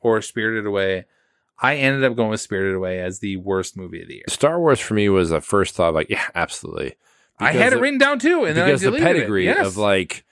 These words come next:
Speaker 1: Yeah.
Speaker 2: what it was relative
Speaker 1: Written
Speaker 2: to the
Speaker 1: down,
Speaker 2: franchise.
Speaker 1: right.
Speaker 2: And then as I looked through, I'm like,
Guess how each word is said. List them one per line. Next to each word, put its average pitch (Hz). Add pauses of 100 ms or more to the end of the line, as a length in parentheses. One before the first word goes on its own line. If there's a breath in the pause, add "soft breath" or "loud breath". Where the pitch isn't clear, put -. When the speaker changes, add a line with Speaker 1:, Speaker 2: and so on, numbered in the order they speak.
(120)
Speaker 1:
Yeah. 190
Speaker 2:
what 120
it 123
was 107
relative 95
Speaker 1:
Written -
Speaker 2:
to 87
the 90
Speaker 1:
down, 90
Speaker 2:
franchise. 87 (140)
Speaker 1:
right. - (260 soft breath)
Speaker 2:
And 98
then 101 (760)
as 104
I 95 (200)
looked 95
through, -
I'm 87
like, 78